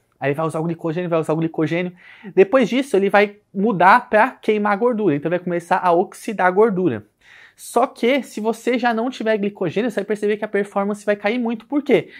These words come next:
Porque a quebra de gordura também é trabalhosa. Pensa comigo, o corpo aí tá lá bonitinho. Ele tem que escolher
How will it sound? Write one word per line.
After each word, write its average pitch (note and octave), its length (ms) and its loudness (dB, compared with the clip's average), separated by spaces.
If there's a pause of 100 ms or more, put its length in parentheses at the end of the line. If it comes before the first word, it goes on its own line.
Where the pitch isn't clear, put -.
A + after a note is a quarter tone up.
(200)
Porque G#3+ 220 0
a A3+ 60 0
quebra B3+ 400 0
de A#3 80 -6
gordura G#3 440 4
também A#3+ 760 2
é G#3 80 4
trabalhosa. D3 840 0 (480)
Pensa C4 220 0
comigo, A#3+ 360 0
o - 20 -10
corpo G3+ 240 0
aí G3+ 80 2
tá G#3+ 160 -2
lá G#3 120 6
bonitinho. F#3+ 720 -4
Ele E3 140 2
tem G#3 100 -2
que G3+ 60 -4
escolher F#3+ 560 2